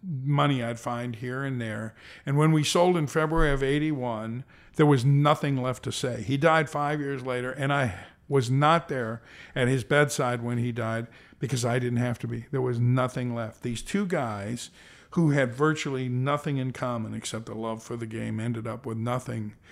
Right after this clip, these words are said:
And every day when I walk out onto C H S Field or in Chau-, wherever the ballpark is, I think about how this relationship was solidified by this silly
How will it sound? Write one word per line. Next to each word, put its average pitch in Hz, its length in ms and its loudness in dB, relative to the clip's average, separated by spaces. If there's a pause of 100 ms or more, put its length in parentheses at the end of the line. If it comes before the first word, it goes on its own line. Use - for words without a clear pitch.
(200)
And 143 220 -2 (100)
every 165 340 2
day 131 560 -6 (1400)
when 131 220 2
I 123 140 2
walk 123 400 0
out 113 240 -2
onto 101 440 -10
C 151 280 -2
H 139 180 -6
S 120 160 -6
Field 131 420 -2
or 107 140 -8
in 110 120 -10
Chau-, 135 240 -2 (240)
wherever 180 340 8
the 170 60 2
ballpark 147 540 0
is, 113 260 -10 (280)
I 131 160 2
think 196 300 2
about 113 400 -2
how 120 440 -2
this 127 220 -2
relationship 127 880 0
was 110 180 -6
solidified 123 800 -2
by 117 180 -2
this 110 160 -4
silly 127 520 -2